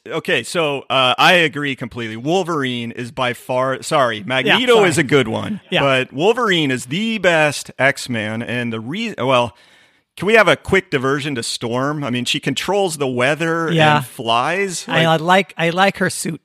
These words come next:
Speaker 1: what an incredible power. Uh,
Speaker 2: <laughs>
Speaker 1: anyway, back to Wolverine. This guy, uh, he, he actually tops the lists. Like, if you were to go online and say, "Best X-Men," you would see that he ranks the highest.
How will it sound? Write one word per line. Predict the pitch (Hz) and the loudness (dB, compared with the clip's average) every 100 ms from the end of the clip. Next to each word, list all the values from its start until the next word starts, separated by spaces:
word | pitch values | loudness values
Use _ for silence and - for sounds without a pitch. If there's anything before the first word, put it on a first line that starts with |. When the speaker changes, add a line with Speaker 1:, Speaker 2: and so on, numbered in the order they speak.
| - | -2
Speaker 1:
what | 151 | -2
an | 160 | 0
incredible | 151 - 143 143 180 | -2 0 -2 0 -2
power. | 320 302 120 117 - - - | 0 0 0 -4 -10 -18 0
Uh, | - - 131 | 0 0 0
Speaker 2:
<laughs> | |
Speaker 1:
anyway, | 247 196 135 110 - | 4 4 4 0 0
back | 170 196 - | 2 2 0
to | 175 | -6
Wolverine. | 131 160 147 127 165 123 | -2 0 0 -2 -4 -2
This | 190 220 | -2 -2
guy, | 262 220 185 160 139 _ _ _ - | 0 2 2 0 -4 _ _ _ -8
uh, | 120 113 | -6 -6
he, | - - - | -8 -16 -18
he | - 127 180 | -12 0 4
actually | 214 - 190 143 | 4 2 -2 -4
tops | - 156 156 - - | 0 2 2 0 -6
the | 123 | -4
lists. | 120 117 - - | -2 -2 -4 -8
Like, | 110 - | -8 -4
if | 123 | -2
you | 143 139 | 0 0
were | 113 131 | 0 0
to | 123 | 2
go | 120 143 | 2 4
online | 139 120 120 120 | 4 4 4 2
and | 110 | 0
say, | - 104 107 | -4 -6 -6
"Best | - 131 - 95 | -2 -2 -2 0
X-Men," | 127 - - 107 101 104 | -2 -2 -8 -6 -4 -4
you | 107 | -4
would | 110 104 | -6 -6
see | - - 139 110 | -8 -4 -2 0
that | 104 - | -2 -2
he | 135 | -2
ranks | 127 120 113 - - - | 0 2 0 -2 -10 -8
the | - | -6
highest. | - 120 104 92 - | 2 2 2 -2 -10